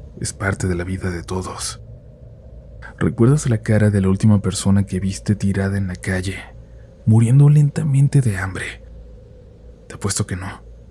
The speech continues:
que no puedes recordarla. Aunque te haya pedido unas monedas, no la puedes recordar. Te apuesto que hace mucho que dejaste de mirarle a los ojos, porque es más fácil así.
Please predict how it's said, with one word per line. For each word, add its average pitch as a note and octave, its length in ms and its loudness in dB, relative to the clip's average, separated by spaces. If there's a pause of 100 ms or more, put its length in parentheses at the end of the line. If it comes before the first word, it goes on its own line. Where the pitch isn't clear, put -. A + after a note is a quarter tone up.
(320)
que F2+ 120 -4
no G2 100 0
puedes F#2+ 260 0
recordarla. F#2+ 640 -6 (360)
Aunque A2+ 320 -2
te A#2+ 120 -4
haya D3+ 160 -2
pedido D3 300 2
unas D#3 240 2
monedas, B2 480 4
no A#2+ 160 4
la F#3 160 -2
puedes D#3+ 300 2
recordar. G#2+ 640 -2 (1080)
Te - 60 2
apuesto - 380 0
que C#3 80 4
hace C#3+ 140 4
mucho D3+ 380 8
que C#3+ 120 0
dejaste A#2 460 2
de A2 80 2
mirarle G#2+ 360 0
a G#2 60 -2
los F#2 240 -6
ojos, - 500 -10 (920)
porque - 320 -8
es A2 100 0
más A#2 180 2
fácil G#2+ 320 -2
así. G2+ 340 -6